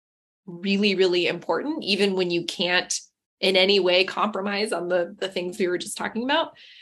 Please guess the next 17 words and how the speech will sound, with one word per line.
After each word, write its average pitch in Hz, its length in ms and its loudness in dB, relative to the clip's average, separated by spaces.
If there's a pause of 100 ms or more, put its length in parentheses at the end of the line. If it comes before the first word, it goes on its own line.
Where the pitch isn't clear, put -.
(200)
But, 214 260 6 (400)
uh, 127 120 2 (100)
that 233 280 6
is, 262 160 6
I 202 120 4
think, 190 240 -4
where 170 200 0
I've 185 280 0
gotten 175 340 -2
the 175 80 -10
most, 170 680 -6 (160)
uh, - 60 -14 (560)
like, - 340 -6 (400)
understanding 185 840 0
and 170 140 -6
sort 170 200 -2
of 165 240 0